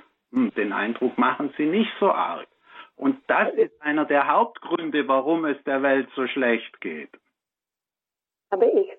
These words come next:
Speaker 2: finde, auch Heilige, äh, sind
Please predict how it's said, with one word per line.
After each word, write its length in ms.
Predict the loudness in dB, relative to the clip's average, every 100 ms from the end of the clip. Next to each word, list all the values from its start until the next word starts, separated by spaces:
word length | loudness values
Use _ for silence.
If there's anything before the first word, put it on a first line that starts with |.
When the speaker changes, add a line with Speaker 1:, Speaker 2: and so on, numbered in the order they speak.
| -2
Speaker 2:
finde, 520 | 0 0 -2 -2 -2 -8 -20 -20 _ _ _
auch 280 | 0 2 0 -4 _ _
Heilige, 580 | 2 4 4 0 2 2
äh, 640 | 2 -4 _ _ -16 -14 -16 _ _ _ _ -20 -6
sind 200 | 0 0